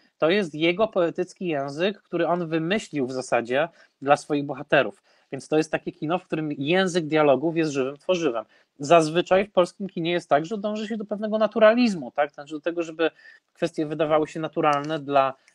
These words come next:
dla kogo? Dla wieku, dla klasy i dla t-, temperamentu bohatera. Bo te trzy rzeczy, bo jeżeli ktoś jest trzydziestoletnim milionerem, e, o flegmatycznym usposobieniu, to będzie mówił zupełnie inaczej niż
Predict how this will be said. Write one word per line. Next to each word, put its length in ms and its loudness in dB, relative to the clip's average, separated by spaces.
dla 120 0
kogo? 260 -2
Dla 200 2
wieku, 680 -4
dla 200 0
klasy 720 0
i 120 -10
dla 160 -2
t-, 200 -12
temperamentu 720 -2
bohatera. 560 -6
Bo 100 -4
te 100 -4
trzy 240 -8
rzeczy, 400 -2
bo 120 -4
jeżeli 260 -2
ktoś 160 -2
jest 220 -4
trzydziestoletnim 1040 0
milionerem, 880 0
e, 300 -2
o 80 -6
flegmatycznym 720 -6
usposobieniu, 800 -6
to 120 -6
będzie 220 -4
mówił 240 -6
zupełnie 360 -6
inaczej 400 -4
niż 240 -8